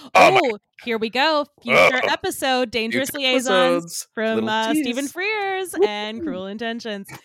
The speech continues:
Speaker 1: Ooh.
Speaker 2: Oh, 'cause I was, <laughs> the way Michael just hit their desk, and I was like, "It
Speaker 1: <laughs>
Speaker 2: looks like you just got, <laughs> got an erection, and it lifted your desk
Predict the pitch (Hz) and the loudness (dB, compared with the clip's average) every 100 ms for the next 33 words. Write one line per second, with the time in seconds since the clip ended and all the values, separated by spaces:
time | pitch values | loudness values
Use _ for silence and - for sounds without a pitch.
0 | 262 294 262 214 156 123 104 92 240 233 | 2 4 6 4 4 0 0 -2 -2 -4
1 | 226 220 240 233 233 247 262 - 262 - | -6 -8 -10 -8 -6 -4 -8 -8 -8 -8
2 | - _ 960 932 - - - 440 508 - | -10 _ -20 -20 -20 -20 -20 -10 -8 -6
3 | 277 294 277 - - 269 294 311 311 247 | -6 -6 -8 -12 -12 -8 -6 -6 -6 -6
4 | 233 - 220 - 330 392 233 220 202 185 | -8 -16 -20 -14 -12 -10 -10 -10 -10 -12
5 | - 214 208 208 226 - - 247 311 - | -14 -16 -14 -8 -6 -4 -2 -2 -2 -4
6 | 311 240 254 233 240 240 214 262 247 233 | -8 -8 -8 -10 -6 -6 -6 -10 -12 -6
7 | 247 262 254 226 226 - 220 202 196 214 | -4 -2 -4 -8 -8 -8 -8 -8 -10 -8
8 | 254 - 311 240 226 254 - | -6 -6 -6 -10 -10 -10 -10